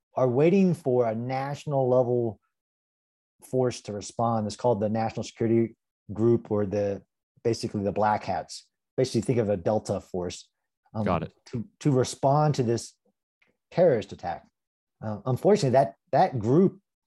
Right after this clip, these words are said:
Speaker 1: was in New Delhi on a
Speaker 2: Hmm.
Speaker 1: th-, three-hour flight away.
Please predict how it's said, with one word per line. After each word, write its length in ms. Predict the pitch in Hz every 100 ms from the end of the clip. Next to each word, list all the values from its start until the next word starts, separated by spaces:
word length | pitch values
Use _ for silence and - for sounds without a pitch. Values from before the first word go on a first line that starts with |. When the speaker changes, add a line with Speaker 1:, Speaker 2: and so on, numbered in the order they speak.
| _ _ _ _
Speaker 1:
was 180 | 117 123
in 260 | 127 127 117
New 100 | 123
Delhi 500 | 98 123 131 95 - _ _ _ _ -
on 180 | 123 113
a 40 |
Speaker 2:
Hmm. 40 | 92
Speaker 1:
th-, 180 | - - _ _ -
three-hour 460 | - 156 156 143
flight 300 | - 120 123
away. 520 | 107 95 120 98 92